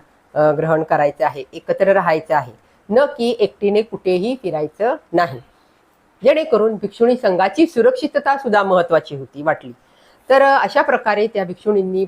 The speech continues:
धम्माचा प्रचार आणि प्रसार केला. माता यशोधरेला भद्रा कात्यायना हे नाव मिळालं,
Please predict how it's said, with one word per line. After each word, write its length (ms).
धम्माचा 520
प्रचार 400
आणि 160
प्रसार 360
केला. 420
माता 260
यशोधरेला 760
भद्रा 400
कात्यायना 720
हे 400
नाव 280
मिळालं, 420